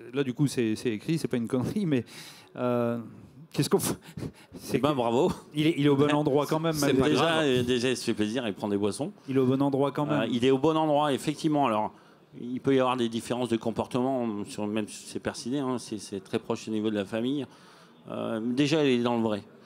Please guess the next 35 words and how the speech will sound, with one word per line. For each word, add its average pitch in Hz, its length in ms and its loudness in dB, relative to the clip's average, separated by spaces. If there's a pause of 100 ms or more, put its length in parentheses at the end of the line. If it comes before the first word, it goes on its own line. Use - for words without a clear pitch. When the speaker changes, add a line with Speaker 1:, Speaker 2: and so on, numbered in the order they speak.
(280)
Speaker 2:
Euh, 117 100 -6
il 117 120 -4
prend 123 180 -2
des 123 120 4
perches. 139 300 -2
Alors, 104 220 0
de 113 100 2
quelle 117 240 0
taille ? 135 240 -2
Est-ce 110 160 -2
qu'il - 140 -10
prend 110 160 -2
beaucoup 123 320 0
de 120 40 -6
petites 110 300 -4
perches, 110 260 -6
de 98 80 -4
beaucoup 95 280 -4
de 98 80 -10
grosses ? 110 280 -4
On - 40 -16
ne - 40 -20
sait - 120 -20
pas 104 160 0
vraiment, 127 300 0
mais, 107 200 -4 (640)
euh, 120 60 -4
ils 120 260 -4
ont 127 80 0
des 127 140 2
tenues 135 140 -2
quand 123 160 -2
même 127 160 2
assez 117 260 -2
similaires. 127 680 0